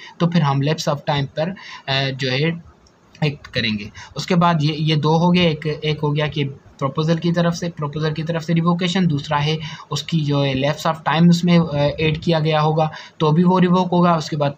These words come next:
third है by the failure of the acceptor to fulfill a condition precedent to acceptance। या तो एक condition जो है एक्स-, प्रपोजर ने acceptor के लिए रखी है उस promise, उसमें, उस agreement में कि अगर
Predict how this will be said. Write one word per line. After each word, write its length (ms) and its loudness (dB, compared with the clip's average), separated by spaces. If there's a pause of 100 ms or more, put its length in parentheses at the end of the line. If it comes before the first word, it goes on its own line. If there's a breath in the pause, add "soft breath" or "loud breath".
third 200 2
है 100 4
by 100 2
the 200 0
failure 300 4
of 100 -2
the 100 0
acceptor 420 -2 (120)
to 60 0 (100)
fulfill 380 0
a 100 -18
condition 480 0
precedent 460 -4
to 120 -4
acceptance। 540 -10 (420 loud breath)
या 260 4
तो 460 2
एक 220 0
condition 600 0
जो 120 2
है 220 -2 (460 loud breath)
एक्स-, 280 -6 (280)
प्रपोजर 460 2
ने 400 0
acceptor 580 0
के 140 0
लिए 160 0
रखी 380 -6
है 200 -4 (300 loud breath)
उस 180 -2 (540)
promise, 420 4
उसमें, 460 2
उस 180 -2
agreement 520 2
में 120 -4 (320 loud breath)
कि 120 2
अगर 440 2